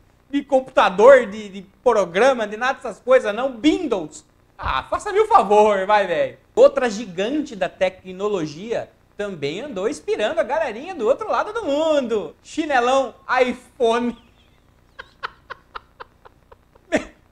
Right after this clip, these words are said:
iPhone é telefone, o cara me escreve chin-, <laughs> no chinelo, iPhone. E não contente, tem uma bota. <laughs> Dá uma olhada na botinha, que bonitinha, rapaz. A bota, como é que chama? iPhone.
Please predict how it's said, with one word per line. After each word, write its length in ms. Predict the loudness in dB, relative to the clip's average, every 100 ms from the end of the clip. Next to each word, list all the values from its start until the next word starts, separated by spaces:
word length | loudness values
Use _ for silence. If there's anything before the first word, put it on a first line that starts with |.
| 2
iPhone 480 | 2 2 6 6 8
é 60 | 4
telefone, 580 | 2 -2 -2 4 4
o 60 | 4
cara 180 | 0 0
me 100 | -2
escreve 320 | 2 2 2
chin-, 260 | -4 -10 -12
<laughs> 420 | -10 -10 -12 _ 0
no 140 | 2
chinelo, 640 | 2 -4 -6 -2 -2 -4 -8 _ 0 2
iPhone. 580 | 2 -2 2 2 2 -4 _ -4
E 100 | 0
não 280 | 2 2
contente, 600 | 4 2 2 -4 -8 -8
tem 100 | -2
uma 140 | 2 2
bota. 580 | 4 4 4 0 -10 -10 _ _ -20 -2
<laughs> 320 | 0 0 -6 -12 _ _ _ _ _ -20 -20 _ -18 _ _ _ -20 _ _ _ _ -20 _
Dá 80 | 4
uma 100 | 6
olhada 300 | 8 6 4
na 80 | 0
botinha, 480 | 2 0 -2 -8 -6
que 80 | -8
bonitinha, 840 | -6 -6 -8 -6 -4 -4 -4 -6
rapaz. 580 | -6 -6 -4 -2 -2 -4 -14 _ _
A 120 | -4 0
bota, 360 | 4 2 2
como 120 | -4
é 40 | -6
que 100 | -4
chama? 280 | -4 -2 -4
iPhone. 560 | -2 -2 -2 -2 -10